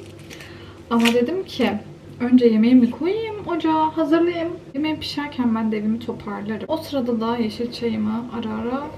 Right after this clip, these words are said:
yudumlayarak artık öğlene kadar içerim herhalde. Böyle bazen oturup hani keyifle içiyorum ama işim olduğunda da yapıyorum.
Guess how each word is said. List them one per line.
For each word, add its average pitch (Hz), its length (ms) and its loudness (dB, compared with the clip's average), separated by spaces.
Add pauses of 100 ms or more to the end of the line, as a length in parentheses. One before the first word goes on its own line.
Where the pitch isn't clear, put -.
yudumlayarak 214 800 0 (460)
artık 208 300 -4
öğlene 254 400 8
kadar 269 380 2
içerim 247 560 -2
herhalde. 254 580 2 (180)
Böyle 240 320 6
bazen 254 380 4
oturup 247 400 0 (680)
hani 185 160 -8
keyifle 214 440 2
içiyorum 202 680 -2
ama 214 160 -2
işim 220 300 -4
olduğunda 190 580 -4
da 214 240 -2 (1120)
yapıyorum. 214 640 -4